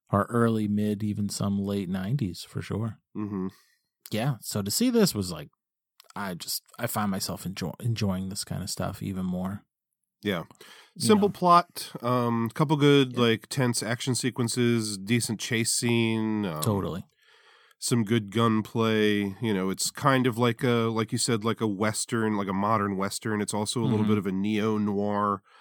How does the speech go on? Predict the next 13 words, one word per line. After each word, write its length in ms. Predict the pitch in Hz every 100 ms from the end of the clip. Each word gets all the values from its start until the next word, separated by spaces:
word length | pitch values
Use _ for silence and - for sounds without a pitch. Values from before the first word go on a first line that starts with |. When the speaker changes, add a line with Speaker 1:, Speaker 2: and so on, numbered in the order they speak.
| - - - -
Speaker 1:
Mm-hmm. 280 | 127 117 107 107
Speaker 2:
Yeah, 160 | 381 - -
I, 180 | 135 143 -
I 120 | - 139
think 160 | 180
it's 260 | 175 - - 104 95 _
worth 260 | 110 107 101
tracking 380 | - 104 - 107
down. 180 | 101 113
Again, 220 | 123 117
I 80 | 117
don't 160 | 123
think, 360 | 110 117 - -